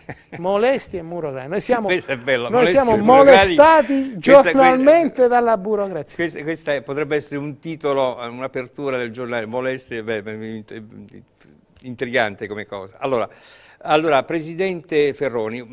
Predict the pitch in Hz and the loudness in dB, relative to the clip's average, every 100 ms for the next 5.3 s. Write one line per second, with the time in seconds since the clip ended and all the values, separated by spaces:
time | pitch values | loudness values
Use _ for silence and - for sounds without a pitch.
0 | 131 135 143 175 170 170 160 131 117 110 | -12 -6 -4 -4 -4 -8 -6 -8 -10 -12
1 | - 107 - 143 139 113 131 160 160 - | -14 -18 -8 -4 -2 -4 -4 -6 -6 -14
2 | 220 226 202 185 151 - 139 - 196 151 | -8 -6 -4 -6 -6 -8 -12 -8 -6 -6
3 | 160 - 196 170 - 113 110 - 127 - | -8 -12 -12 -12 -12 -10 -12 -12 -14 -14
4 | 110 110 90 87 110 - - 95 - 95 | -12 -8 -8 -8 -10 -12 -20 -20 -16 -16
5 | 95 120 | -14 -16